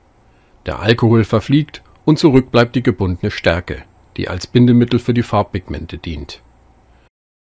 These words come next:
Wenn die Bierlasur getrocknet ist, sind die Pigmente fest und können später mit Klarlack überlackiert werden. Wenn der erste Lasurauftrag mit zwei verschiedenen Farben getrocknet ist,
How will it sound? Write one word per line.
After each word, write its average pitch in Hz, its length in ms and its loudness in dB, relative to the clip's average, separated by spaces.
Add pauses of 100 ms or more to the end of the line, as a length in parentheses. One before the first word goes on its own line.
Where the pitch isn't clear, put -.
(840)
Wenn 78 120 -6
die 78 80 -12
Bierlasur 120 580 2
getrocknet 127 480 2
ist, - 280 0 (220)
sind 139 200 2
die 139 60 2
Pigmente 131 500 2
fest - 440 -2
und 135 160 2
können 139 200 0
später 113 320 0
mit 117 180 2
Klarlack 90 440 -2
überlackiert 95 680 0
werden. 71 320 -10 (1500)
Wenn 80 120 -2
der - 120 -2
erste 135 360 2
Lasurauftrag 131 760 4
mit 127 160 2
zwei 120 180 2
verschiedenen 127 480 0
Farben 120 300 0
getrocknet 120 460 0
ist, - 240 -10